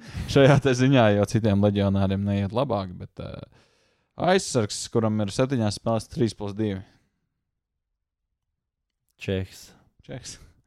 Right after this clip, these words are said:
Speaker 1: Nu, nav jau nekas vairāk jāzina, jo tā būs pirmā pēdējā reize, kad jūs par viņu dzirdēsiet.
Speaker 2: <laughs> Nu, mazums, kas varbūt viņš atbrauc pēc kādām sezonām uz Latviju.
Speaker 1: <laughs>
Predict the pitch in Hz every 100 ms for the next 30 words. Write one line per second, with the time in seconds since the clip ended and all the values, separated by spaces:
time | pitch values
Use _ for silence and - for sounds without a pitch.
0 | _ - 143 156 160 127 104 107 - 113
1 | 117 107 110 113 101 98 98 92 98 101
2 | 101 - - 120 107 101 95 101 98 98
3 | 113 - 90 92 - 92 92 95 123 87
4 | 85 - 92 95 - 87 85 85 110 110
5 | - 85 90 90 87 - 92 90 87 -
6 | - - 85 85 - 87 87 92 90 87
7 | 85 85 104 - - -